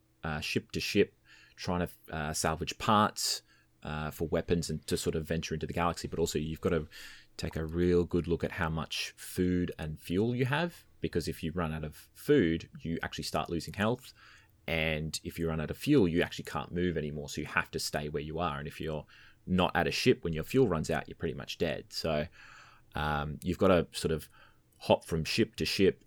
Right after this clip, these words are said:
and sort of encounter all these baddies and, you know, try and, and figure out the best route to whatever item you're looking for and get out alive. You've only got a certain amount of, um, O-,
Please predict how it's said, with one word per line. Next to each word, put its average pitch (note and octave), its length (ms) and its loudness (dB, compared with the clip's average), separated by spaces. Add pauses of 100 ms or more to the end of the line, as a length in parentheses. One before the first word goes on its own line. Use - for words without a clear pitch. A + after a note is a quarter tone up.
(120)
and D#2 220 -6
sort D#2 140 0
of D2+ 160 -4
encounter E2 480 0
all D#2 80 0
these D#2+ 200 0
baddies G2+ 760 6
and, D#2+ 500 -4 (500)
you D#2+ 120 -8
know, D#2 160 -4
try F#2 340 4
and, E2+ 220 0
and D#2+ 200 -4
figure E2+ 200 2
out D#2 140 0
the E2 80 -2
best E2+ 280 2
route F2 340 0
to E2 500 0 (320)
whatever E2+ 460 2
item E2+ 300 2
you're D#2+ 120 0
looking E2+ 220 -2
for E2 420 4
and E2+ 140 -6
get E2 140 4
out D#2+ 120 0
alive. F2+ 420 2
You've D#2 120 -8
only D#2+ 120 -4
got D#2 100 -4
a D#2 40 -4
certain - 300 -4
amount D#2+ 220 -6
of, D#2+ 260 -10 (200)
um, E2 580 -6 (800)
O-, E2 180 2